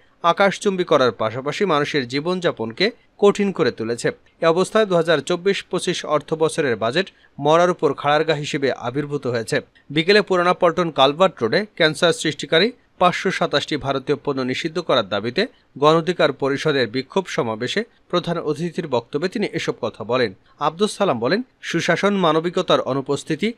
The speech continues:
নৈতিক মূল্যবোধহীন দেশের তরুণ সমাজকে বিপদগামী করে তুলেছে। ভিনদেশি নির্ভর শিক্ষা ব্যবস্থা এদেশের মাটি ও মানুষের সাথে যায় না। শিক্ষা ব্যবস্থাকে জনমানুষের চিন্তা, চেতনা ও বিশ্বাসের বিপরীতে দাঁড় করানো হয়েছে।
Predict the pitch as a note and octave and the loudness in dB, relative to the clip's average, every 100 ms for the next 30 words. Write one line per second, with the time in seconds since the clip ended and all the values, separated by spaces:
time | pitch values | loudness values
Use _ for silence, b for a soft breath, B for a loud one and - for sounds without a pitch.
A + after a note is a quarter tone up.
0 | b _ D#3+ F#3 F#3 A3 F3+ D3+ D#3 D#3 | b _ 2 4 4 -2 -2 -2 2 2
1 | C3 B2+ G#2+ D#3+ C#3 C3+ D3+ - D3+ F3+ | 2 -2 -4 -4 -2 0 -2 -2 -2 -2
2 | G3 E3 A#2 - G#3+ B3 b C#3 D#3+ F#3 | -4 -2 -2 0 -2 -2 b -4 -2 2
3 | G#3 F3+ F#3+ E3 - A2+ A2 A2+ A#2+ C#3+ | 2 4 2 0 -2 -2 0 0 0 0
4 | - G2+ A2+ C3+ C3 - B2+ B2 D3 C#3 | -4 -8 -6 -2 -2 -2 -6 -2 -2 -2
5 | C#3+ - D#3+ C#3+ D#3+ D#3 G3+ A#3 b b | -4 -4 -2 -2 -2 0 0 0 b b
6 | E3 D#3 - D3+ C3 C#3+ - D#3+ C#3 D3 | -4 -2 0 0 2 0 0 0 0 -2
7 | - E3 C#3+ - A#2 A#2 A2 G#2+ - b | -4 -6 -6 -8 -2 0 0 -2 -8 b
8 | - - G3+ - F#3+ C#3 D3 D3 D#3 G3 | -12 -4 -2 0 2 2 2 -2 -4 -2
9 | F#3+ D3+ C#3 C#3 C#3 - A#2+ - D3+ D3 | 0 2 2 0 -2 -2 -4 -4 -4 -2
10 | F3+ D3+ B2 C3 E3 C3+ A#2 b _ C#3+ | -2 -2 -2 -2 -2 -4 -10 b _ -2
11 | E3 G3 F3 F3+ C3+ C3 E3 C#3+ B2 A2 | -2 -2 -2 -2 -4 -4 -2 -2 -2 -2
12 | A#2 A#2+ B2+ G#2+ A#2 A2 | -2 -2 -4 -4 -8 -6